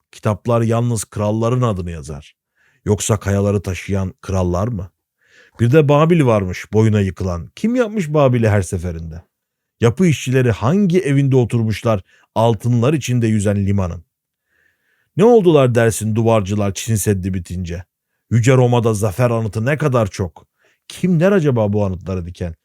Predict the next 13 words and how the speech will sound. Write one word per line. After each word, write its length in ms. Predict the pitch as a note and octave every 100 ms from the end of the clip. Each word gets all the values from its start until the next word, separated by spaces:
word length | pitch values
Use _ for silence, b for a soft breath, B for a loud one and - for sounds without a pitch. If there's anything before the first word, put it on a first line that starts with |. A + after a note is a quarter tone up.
| _ _
Sezar 400 | - C3 D3+ C3 - _ _ -
kimleri 540 | - B2 B2+ D3+ G#3+
yendi 280 | A3 D#3 C3
de 100 | B2
kazandı 500 | - A2+ A2+ G#2+ G#2
bu 80 | G2+
zaferleri? 640 | G2+ F#2+ F#2 F2+ F2+ F2 - _ _ _ _ _ _ _ _
Yok 160 | C#3 D#3+
muydu 300 | F3+ D#3 C#3+
saraylardan 720 | B2+ B2+ B2 A#2+ A#2 A#2+ A#2
başka 240 | A2+ -
oturacak 540 | A#2 G#2 G#2+ A2 G#2+ -
yer? 160 | A2